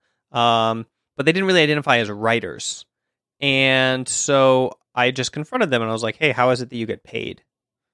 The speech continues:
We're like, "Oh, well, you know, I do my research." And I was like, "No, how is it you get paid?" And they were like,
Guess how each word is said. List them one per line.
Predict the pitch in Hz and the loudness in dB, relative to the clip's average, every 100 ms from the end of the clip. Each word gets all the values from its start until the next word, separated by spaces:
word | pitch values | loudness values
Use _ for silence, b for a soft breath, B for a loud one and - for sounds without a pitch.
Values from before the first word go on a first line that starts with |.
| _ _ | _ _
We're | 110 | -10
like, | 104 104 | -10 -8
"Oh, | - 123 127 | -4 0 2
well, | 127 127 | 4 4
you | 127 127 | 2 0
know, | 123 120 | 0 2
I | 123 | 2
do | 131 | 2
my | 156 | 2
research." | 185 214 139 107 - | 2 2 0 0 -8
And | |
I | 110 | -8
was | |
like, | 113 131 | -6 -2
"No, | 135 | 0
how | 110 131 | 2 0
is | 139 | 0
it | |
you | 120 | -4
get | 127 117 _ | -4 -6 _
paid?" | - 139 131 104 - | -6 -2 -2 -4 -10
And | 113 | -12
they | 110 | -10
were | 107 | -8
like, | 107 | -8